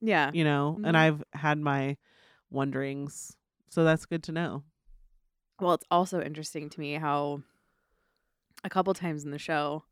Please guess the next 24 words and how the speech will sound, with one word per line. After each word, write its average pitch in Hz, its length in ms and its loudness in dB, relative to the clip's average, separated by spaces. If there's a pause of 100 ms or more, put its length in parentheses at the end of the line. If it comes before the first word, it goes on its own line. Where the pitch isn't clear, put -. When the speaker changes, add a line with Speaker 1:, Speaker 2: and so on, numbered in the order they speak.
(640)
Speaker 1:
they 180 80 4
were 165 120 4
play-, 185 380 -6
they 180 120 2
were 180 100 4
portraying 233 540 2
it 147 140 2
as 160 140 0
really 165 260 4
bad. 143 600 0 (520)
<laughs> - 520 -20
Some 269 200 4
of 339 60 6
the 339 140 4
desires 175 680 4
that 156 120 -4
the 165 80 -4
church 156 320 -6
had 139 540 -2 (1000)
were 185 220 4
good 175 320 4
desires 147 840 0
that 160 160 2
obviously 147 800 0